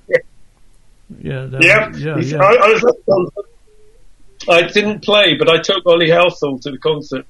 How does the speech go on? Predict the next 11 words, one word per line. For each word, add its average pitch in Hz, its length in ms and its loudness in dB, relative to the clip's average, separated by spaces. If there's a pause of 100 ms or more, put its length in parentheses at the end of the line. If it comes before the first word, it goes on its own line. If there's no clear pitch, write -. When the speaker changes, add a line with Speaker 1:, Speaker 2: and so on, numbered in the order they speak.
Speaker 2:
Yeah, 151 280 -4
yeah. 147 300 -6
So, 127 380 -8
yeah. 135 100 -4
Speaker 1:
And 170 100 4
I - 480 -14
was 170 680 -4
backstage. 170 960 0
You 185 140 -2
know? 165 340 -2 (200)
Speaker 2:
Yeah, 139 300 -2